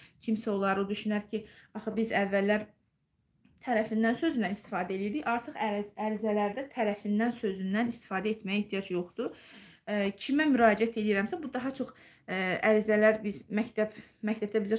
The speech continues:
çox lazımlı olan bir sənəd olduğuna görə, işgüzar sənəd olduğuna görə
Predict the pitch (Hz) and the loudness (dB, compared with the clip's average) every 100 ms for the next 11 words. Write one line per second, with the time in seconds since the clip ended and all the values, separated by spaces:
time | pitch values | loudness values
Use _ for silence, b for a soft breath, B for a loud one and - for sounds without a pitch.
0 | 226 226 - 202 196 202 202 202 190 180 | -2 -4 -2 0 2 2 2 2 0 -2
1 | 190 196 190 190 185 175 185 196 175 220 | -4 -6 -4 -2 -2 -2 -2 -2 -2 -2
2 | 285 - - 190 190 190 196 180 175 196 | -2 -4 -6 -4 -6 -6 -4 -2 -2 -2
3 | 196 240 | -2 -2